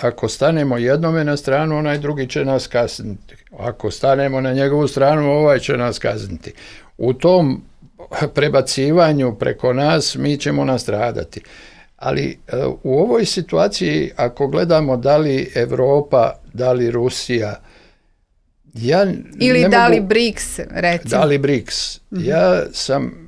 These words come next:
Speaker 1: sklon tome da to bude taj treći svijet, a da u ovom momentu ne stajemo na stranu ni jednih ni drugih, jer mi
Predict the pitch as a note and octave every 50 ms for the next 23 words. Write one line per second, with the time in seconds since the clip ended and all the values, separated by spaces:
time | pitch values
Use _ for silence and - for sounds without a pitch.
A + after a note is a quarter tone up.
0 | - - - - - - - C#3 D3+ E3+ F3 D#3 C3 - - C#3 D3+ D3+ D3+ D3+
1 | C#3 B2+ B2 B2+ B2+ A#2+ - - C#3 C#3 B2+ B2+ B2+ C3 C3+ A#2+ A2+ - A#2+ A#2
2 | A2+ - - A#2 A2 G#2 - - G#2 - - - - A2 G#2 G2 A2 - - -
3 | - - - _ _ _ _ _ _ _ - - A2+ A#2 B2 C3 C3 B2+ B2+ B2+
4 | - B2 A#2+ A#2+ C#3 D3+ F3+ G3+ F3+ E3 D#3 D#3 E3+ E3+ E3+ D#3 - - D#3 D3
5 | C#3 - - - - - A#2+ B2 D3 D3+ - - D3+ D#3 D#3 D3 C#3 C3+ C3 A#2+
6 | - - C3+ C#3 C#3+ D3 C#3 B2 B2 A#2+ A#2+ C3 C3+ C#3+ C3 A2+ C3+ C3 A#2+ C3
7 | C#3 B2+ G#2 F#2+ F2 - - B2 A#2+ B2 C3 B2 B2+ A#2+ A#2 A#2 A#2+